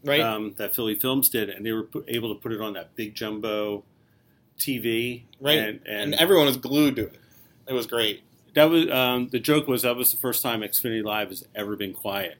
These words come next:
Speaker 2: um,
Speaker 1: Yeah.
Speaker 2: down at that big complex. Uh, just to watch that video, um, the video was, uh,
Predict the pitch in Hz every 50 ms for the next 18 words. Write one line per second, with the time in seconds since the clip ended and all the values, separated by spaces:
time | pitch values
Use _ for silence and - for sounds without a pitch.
0 | _ _ _ - 98 92 87 147 131 120 120 123 131 - - - - _ - -
1 | _ _ _ - 120 104 104 101 101 90 101 98 95 - 98 90 - 101 95 95
2 | 90 - 95 80 76 - - - - 101 101 101 95 87 - - 123 113 - -
3 | 98 90 95 98 98 - - 101 92 90 101 95 95 98 95 95 95 95 - 98
4 | 98 90 85 82 82 80 _ _ - - - - _ - 98 107 95 101 98 92
5 | 92 92 90 - - 95 82 82